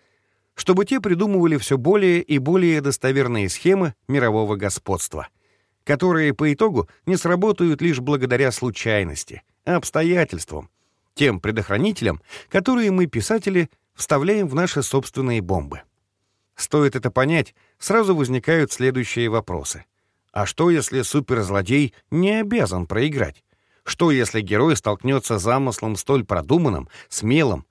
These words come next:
амбициозным и новаторским, что его нельзя просчитать, не говоря уже о том, чтобы сорвать? И если суперзлодей так может в вымышленной истории, что мешает кому-то другому провернуть свой план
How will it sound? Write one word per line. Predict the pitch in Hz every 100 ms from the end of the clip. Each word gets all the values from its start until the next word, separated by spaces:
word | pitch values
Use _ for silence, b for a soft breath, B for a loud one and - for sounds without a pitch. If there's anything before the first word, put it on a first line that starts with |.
| -
амбициозным | 147 143 - 123 165 127 107 -
и | 147
новаторским, | 113 98 180 185 104 - 82 - B
что | B -
его | 202 190
нельзя | 190 170 170
просчитать, | 170 165 127 - - 82 - - _
не | 110 147
говоря | 127 120 123 131
уже | 110 110
о | 90
том, | - 139 131
чтобы | - 131 139 131 - -
сорвать? | - 110 104 175 - _ _ _ _ _ _
И | 170
если | 147 135 -
суперзлодей | 131 143 135 127 113 147 135 92
так | 76 107
может | 131 127 107 95
в |
вымышленной | 117 135 104 117 110 107
истории, | 98 - 180 110 - _ B B
что | B -
мешает | 233 196 196 190 -
кому-то | 165 190 185 202
другому | 214 214 175 123 98
провернуть | 90 110 107 113 135 -
свой | 107 98
план | 95 101 165